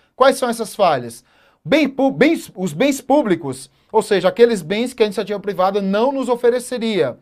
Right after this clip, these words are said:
Para evitar os chamados free riders, que são os caronas, aquelas pessoas que iam usufruir do serviço sem por ele pagar, a imprecificação de itens, tem itens que são imprecificáveis, como, por exemplo, a defesa nacional.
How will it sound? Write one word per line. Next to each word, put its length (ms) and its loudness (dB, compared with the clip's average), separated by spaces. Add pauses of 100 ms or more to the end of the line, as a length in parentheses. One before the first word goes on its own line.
(600)
Para 300 8
evitar 460 4
os 100 -4
chamados 520 -2
free 300 -2
riders, 640 6
que 140 -12
são 200 -4
os 120 -8
caronas, 960 2 (480)
aquelas 360 -4
pessoas 400 -6
que 140 -8
iam 100 -6
usufruir 500 -4
do 100 -4
serviço 540 -2 (220)
sem 320 -4
por 160 -2
ele 180 -2
pagar, 500 2 (480)
a 240 6
imprecificação 1500 2
de 120 -6
itens, 640 -4 (140)
tem 240 -2
itens 240 -10
que 100 -16
são 220 -6
imprecificáveis, 1120 -2 (260)
como, 180 -6
por 140 -4
exemplo, 300 -6
a 40 -4
defesa 540 0
nacional. 720 0